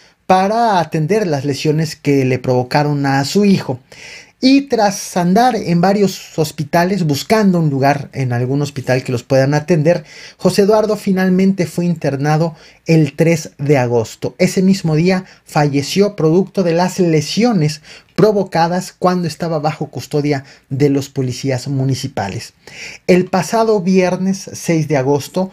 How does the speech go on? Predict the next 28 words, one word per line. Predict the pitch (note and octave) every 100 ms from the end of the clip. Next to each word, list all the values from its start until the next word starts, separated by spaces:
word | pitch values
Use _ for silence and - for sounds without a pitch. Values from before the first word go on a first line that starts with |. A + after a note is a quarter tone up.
| - - -
la | C3 C3
mamá, | A#2+ A2 F3+ G#3 - - - -
y | F3+ F3 E3 D#3+ D3+ C#3+
colectivos | E3 D3 C#3 - G#3+ D#3+ - -
que | - C3+ B2+
han | D3+
estado | D3+ - D#3 D#3 D3
apoyando | C3+ B2+ A2+ C3+ E3 D3+ C#3 -
a | A#2+ A#2+ A2+ A2 G#2+ A2
ella, | D3+ A3 D#3 F3+
en | F#3+ D3+ B2 A#2+
este | - A#2+
caso, | - C#3+ A3 G3+ - - -
se | - F#3+ F3+
manifestaron | F#3 D#3+ D#3 - G#3 A3+
en | G3 E3
el | D3+
centro | - G#3+ G3 F3+
histórico | - F3+ F3 - D#3+
de | C#3+
Mérida | F3 G#3 F3+ D3+ - - - - - -
y | G#3+ B3 B3 A3
lo | E3
hicieron | D#3+ D3+ F#3 G3+ B3 A#3 F#3+ -
frente | D#3 D3+ D3
al | C3
Palacio | D3+ G3+ G3+ A3+
Municipal | G3 E3 D#3 D#3+ E3+